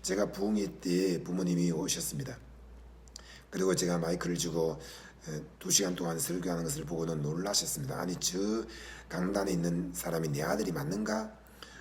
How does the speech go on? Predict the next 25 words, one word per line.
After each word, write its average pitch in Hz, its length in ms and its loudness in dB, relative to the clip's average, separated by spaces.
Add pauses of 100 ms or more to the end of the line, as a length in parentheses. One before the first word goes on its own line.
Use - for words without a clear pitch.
(140)
어쩌면 - 380 2
저렇게 107 300 -2
말을 92 280 0
잘하는가?" 85 640 0 (260)
그런데 208 280 2
저만 - 280 2
아니라 175 420 2 (280)
저에게 196 680 2 (240)
배운 104 240 2
사람들, 82 480 0
또 82 120 -4
저와 101 220 0
함께 107 260 -2
있는 87 340 2 (280)
부교육자들, 92 800 2
저희 98 280 2
교회 92 220 0
전우사님들, 143 640 0
집사님들, 156 800 0 (520)
어, 170 120 0
어린아이까지 220 720 2
입만 285 400 2
열면 - 320 2
말을 92 300 0
얼마나, 120 640 0